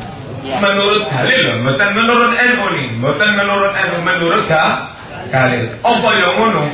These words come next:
Monggo dicek piyambak-piyambak. Apa benar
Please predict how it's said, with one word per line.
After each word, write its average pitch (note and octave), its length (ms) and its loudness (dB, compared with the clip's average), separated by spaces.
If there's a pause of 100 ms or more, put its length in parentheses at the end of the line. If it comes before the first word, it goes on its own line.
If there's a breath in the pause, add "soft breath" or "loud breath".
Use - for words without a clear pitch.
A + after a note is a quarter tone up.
(580)
Monggo G3 560 2
dicek - 720 -4
piyambak-piyambak. A#2 840 -2 (840)
Apa E3 400 2
benar D#3 320 2